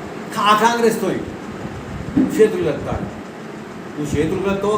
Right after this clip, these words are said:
కాళ్ళు కలుపుతావో మాకెందుకు, కానీ ఆ పార్టీ అయితే నా సలహా ఏమనంటే, ఆ సచిన పార్టీ కాకుండా తృణమూల్ కాంగ్రెస్లో బెంగాల్లో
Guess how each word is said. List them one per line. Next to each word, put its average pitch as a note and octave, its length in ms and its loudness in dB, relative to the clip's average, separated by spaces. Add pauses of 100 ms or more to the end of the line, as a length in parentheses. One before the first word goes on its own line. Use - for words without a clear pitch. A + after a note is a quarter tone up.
కాళ్ళు G3 260 4
కలుపుతావో F3+ 360 0
మాకెందుకు, E3 420 -2
కానీ - 200 2 (1300)
ఆ - 20 6 (160)
పార్టీ D#3+ 340 4 (120)
అయితే A#3 160 6 (100)
నా F#3+ 60 2 (140)
సలహా G#3 280 2 (160)
ఏమనంటే, F3 480 2 (1600)
ఆ - 20 -2 (100)
సచిన F#3+ 300 4 (120)
పార్టీ A3 240 6 (140)
కాకుండా F#3 380 4 (340)
తృణమూల్ B3 440 2 (120)
కాంగ్రెస్లో A3 500 8 (120)
బెంగాల్లో F#3+ 380 6